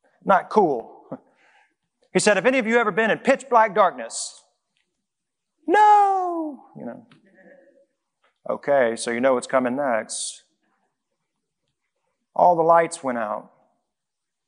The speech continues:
And it was pitch black dark. It was so dark you could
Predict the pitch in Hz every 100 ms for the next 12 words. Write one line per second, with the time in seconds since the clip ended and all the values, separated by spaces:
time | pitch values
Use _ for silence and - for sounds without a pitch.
0 | _ _ _ _ _ _ _ _ - 139
1 | 180 170 120 110 - - - _ _ _
2 | - 214 165 - - - - _ _ _
3 | _ _ _ - 123 107 - 113 107 -
4 | - _ _ _ _ _ _ _ _ _
5 | - 208 170 - 180 160 170 151 170 160
6 | 123